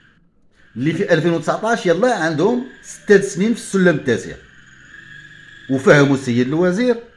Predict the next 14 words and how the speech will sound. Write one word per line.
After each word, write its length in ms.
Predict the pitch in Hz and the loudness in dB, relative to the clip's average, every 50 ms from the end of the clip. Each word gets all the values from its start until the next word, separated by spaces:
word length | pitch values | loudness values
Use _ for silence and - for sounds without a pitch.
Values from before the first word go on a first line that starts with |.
| _ _ _ _ _ _ _ - | _ _ _ _ _ _ _ -16
بأن 200 | - - 143 147 | -8 -4 0 2
هادو 260 | 139 127 117 117 120 | 2 2 2 2 0
هما 260 | 117 113 110 170 - 262 | 0 0 0 2 2 2
ضحايا 380 | 247 240 214 - 156 156 156 | 2 0 0 0 0 0 0
الزنزانة 420 | 143 113 117 127 117 107 107 104 98 | 0 -2 -2 -2 -2 -2 -2 -4 -4
التاسعة، 560 | 95 - 107 92 - 139 170 214 - - - - - _ _ - | -6 -8 -10 -10 -8 -6 -8 -8 -8 -10 -16 -20 -20 _ _ -8
وهذا 140 | 104 131 135 | -6 -6 -6
الشيء 280 | 131 - - - 226 | -6 -8 -8 -6 -6
اللي 140 | 220 180 156 | -4 -2 -4
بقى 380 | 131 - - 180 190 185 - - | -4 -4 -4 -8 -8 -8 -10 -12
في 80 | - 151 | -10 -8
الزنزانة 440 | 117 107 135 139 101 110 117 104 98 | -6 -4 -4 -2 -2 -2 -2 -2 -4
التاسعة. 440 | - - 85 78 - - - - - - _ _ _ _ _ _ _ _ _ _ _ _ _ _ _ _ _ _ _ _ _ _ _ _ _ _ _ _ _ _ | -6 -10 -14 -18 -18 -18 -20 -20 -20 -20 _ _ _ _ _ _ _ _ _ _ _ _ _ _ _ _ _ _ _ _ _ _ _ _ _ _ _ _ _ _
علاش؟ 600 | - 92 110 135 185 226 220 160 117 - - - | -8 -2 0 4 6 6 6 6 4 2 -4 -14